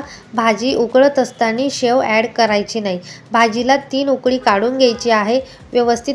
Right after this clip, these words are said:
पद्धतीने स्लो गॅसवर तुम्ही वाफ काढून घ्यायची आहे. भाजी छान होऊ द्यायची आहे. भाजीला उत्तम पद्धतीने कट आल्यानंतर तुम्ही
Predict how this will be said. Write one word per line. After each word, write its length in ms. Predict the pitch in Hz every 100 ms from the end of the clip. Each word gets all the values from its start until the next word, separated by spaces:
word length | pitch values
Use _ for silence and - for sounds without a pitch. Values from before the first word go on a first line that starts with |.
| -
पद्धतीने 520 | 226 208 220 233 247
स्लो 240 | 247 247 254
गॅसवर 340 | 240 233 254
तुम्ही 220 | 226 233
वाफ 280 | 233 214 214
काढून 300 | 220 202 233
घ्यायची 320 | 254 240 202 233
आहे. 260 | 214 226
भाजी 320 | 233 240 220 269 269
छान 200 | 247 233
होऊ 200 | 233 254
द्यायची 360 | 240 226 226
आहे. 280 | 214 208 247 254 - -
भाजीला 380 | - 233 240 254 269 -
उत्तम 380 | 262 - 302 277
पद्धतीने 520 | 233 233 226 240 262 -
कट 220 | 240 247
आल्यानंतर 600 | 254 226 220 220 220 214 277 269
तुम्ही 260 | 240 294